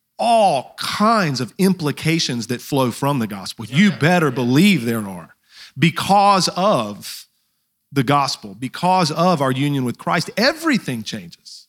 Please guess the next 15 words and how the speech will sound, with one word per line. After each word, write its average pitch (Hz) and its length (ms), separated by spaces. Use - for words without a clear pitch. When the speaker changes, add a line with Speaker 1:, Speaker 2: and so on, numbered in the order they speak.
Speaker 1:
right? 170 200
Amen 196 580
to 127 100
all 185 380
that. 131 420
But 165 140
the 170 140
implications 214 640
of 147 100
the 139 80
gospel 127 440
are 147 100
not 120 280
the 139 60
gospel. - 600